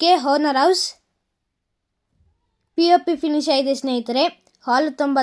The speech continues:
ದೊಡ್ಡದಾಗಿದೆ. ಟಿ ವಿ ಕೇಬಿನ್ ತುಂಬ ದೊಡ್ಡದಾಗಿದೆ ಸ್ನೇಹಿತರೆ. ಪ್ರೈಸ್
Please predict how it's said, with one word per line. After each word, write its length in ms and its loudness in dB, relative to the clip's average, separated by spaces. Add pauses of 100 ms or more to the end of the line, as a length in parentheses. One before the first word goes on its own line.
ದೊಡ್ಡದಾಗಿದೆ. 640 0 (1120)
ಟಿ 120 2
ವಿ 140 2
ಕೇಬಿನ್ 420 -2
ತುಂಬ 200 0 (100)
ದೊಡ್ಡದಾಗಿದೆ 540 -2
ಸ್ನೇಹಿತರೆ. 460 -6 (4000)
ಪ್ರೈಸ್ 480 4